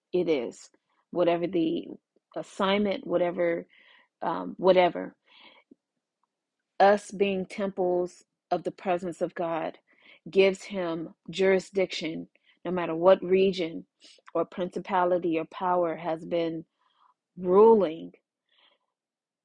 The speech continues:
Whenever we as his temples come on the scene, it disrupts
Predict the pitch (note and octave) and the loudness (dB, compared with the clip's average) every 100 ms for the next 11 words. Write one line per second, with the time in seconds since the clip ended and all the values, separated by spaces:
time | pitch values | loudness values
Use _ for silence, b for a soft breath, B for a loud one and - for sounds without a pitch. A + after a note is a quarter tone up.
0 | - E3+ E3+ F3 G3 G#3 G3+ G3+ A#3 _ | -12 -8 -6 -4 -4 -2 -2 -4 -10 _
1 | - E3 G#3+ A3 F#3+ E3+ - F3 - G#3+ | -18 -6 -2 0 -2 -2 -6 -6 -8 -6
2 | F#3 - - G#3+ G3+ E3+ D#3 E3 _ _ | -6 -8 -10 -10 -6 -6 -8 -10 _ _
3 | - G#3 G#3 G3 F#3+ F3 - G#3 G3+ D#3+ | -8 -6 -6 -6 -8 -8 -8 -8 -6 -6
4 | - - b b b F#3+ F#3+ F#3 F3 F#3 | -8 -14 b b b -2 0 -4 -6 -4
5 | F3+ F#3+ - - | 2 2 2 -16